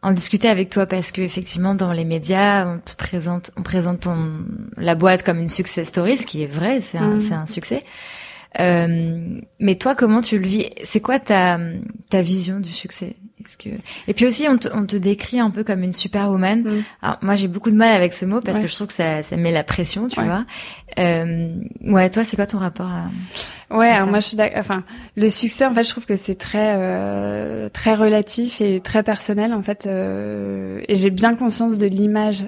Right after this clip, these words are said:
Speaker 2: euh, de moi qui est renvoyée par les médias et que même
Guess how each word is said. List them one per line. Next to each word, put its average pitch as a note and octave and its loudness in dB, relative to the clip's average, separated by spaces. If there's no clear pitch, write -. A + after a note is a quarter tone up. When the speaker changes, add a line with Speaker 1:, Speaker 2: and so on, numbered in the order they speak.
Speaker 2:
euh, A3+ -6
de G#3 2
moi G#3+ 2
qui G#3+ -4
est F#3+ 0
renvoyée F#3+ -4
par G3+ -6
les G3 -2
médias A3+ 4
et G3+ 0
que G3+ -2
même A3 0